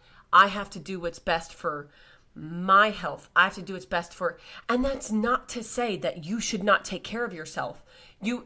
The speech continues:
like I said, you cannot fill from, you cannot pour from an empty cup. But when you're constantly trying to do what's best for yourself, somebody is going to,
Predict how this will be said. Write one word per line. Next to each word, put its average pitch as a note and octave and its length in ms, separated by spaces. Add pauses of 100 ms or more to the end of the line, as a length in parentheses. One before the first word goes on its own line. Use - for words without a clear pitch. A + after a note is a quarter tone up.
like G3+ 300
I A3 80
said, G#3 480
you F3+ 180
cannot G#3+ 500
fill A3 200
from, F#3 280 (160)
you F#3 220
cannot G#3+ 460
pour A3 240
from G3+ 180
an F3 80
empty F3+ 280
cup. - 380 (600)
But F#3+ 580 (460)
when G3+ 280
you're G3+ 160
constantly F3+ 1200 (1040)
trying G3 340
to G3+ 100
do F#3 100
what's F3 160
best E3+ 300
for D#3+ 280
yourself, D3+ 840 (720)
somebody G#3+ 1000
is D#3 120
going E3+ 400
to, D3 540